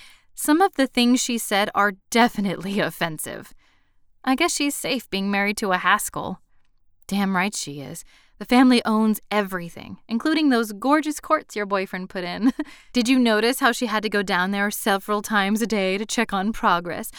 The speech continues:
I mean, his bod. At least she has good taste. Poor Ambrose is an alcoholic. I was wondering. His face looked that way. Yup, he's been in rehab a few times. He's much older. Sixties.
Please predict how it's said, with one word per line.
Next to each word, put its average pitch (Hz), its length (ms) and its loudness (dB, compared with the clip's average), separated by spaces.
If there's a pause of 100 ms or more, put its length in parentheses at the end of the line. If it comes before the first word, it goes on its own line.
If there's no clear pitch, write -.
(140)
I 220 100 0
mean, 190 220 -4 (160)
his 165 260 -8
bod. 156 520 -4 (460)
At 247 120 2
least 269 200 4
she 247 120 0
has 196 240 -2
good 170 220 -10
taste. - 440 -12 (580)
Poor 202 180 0
Ambrose 175 560 0
is 160 120 -12
an 156 80 -8
alcoholic. 165 880 -8 (240)
I 339 140 -4 (100)
was - 160 -10 (100)
wondering. 226 720 -2 (100)
His - 280 -2
face - 360 0
looked 190 280 -4
that 165 180 -6
way. - 340 -12 (520)
Yup, 233 420 4 (180)
he's 277 300 0
been 254 160 4
in 240 140 0
rehab 226 500 0
a - 140 -6
few 208 320 -8
times. 156 500 -8 (320)
He's - 260 -6
much 175 540 -4
older. 160 460 -10 (200)
Sixties. - 1000 -10